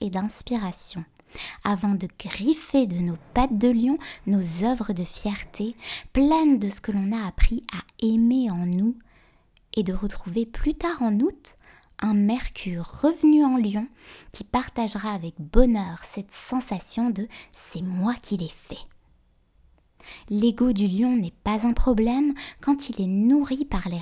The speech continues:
racines du Cancer qui lui assurent une authenticité. Alors,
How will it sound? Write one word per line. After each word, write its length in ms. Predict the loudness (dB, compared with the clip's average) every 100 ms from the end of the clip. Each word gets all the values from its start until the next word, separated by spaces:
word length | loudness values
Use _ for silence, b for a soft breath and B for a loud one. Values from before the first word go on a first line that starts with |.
| -6
racines 480 | -4 -2 -2 2 4
du 160 | 2 -2
Cancer 580 | -4 -4 -2 -4 -4 -8 B B B
qui 160 | -2
lui 200 | 0 0
assurent 560 | -4 -2 -2 0 -2 -4 -4
une 320 | -2 0 0
authenticité. 1040 | -2 -4 -10 -8 -4 -2 -2 -8 -14 -14 -14 -20 _ _ _ _ B B B -2
Alors, 520 | 0 0 -2 -6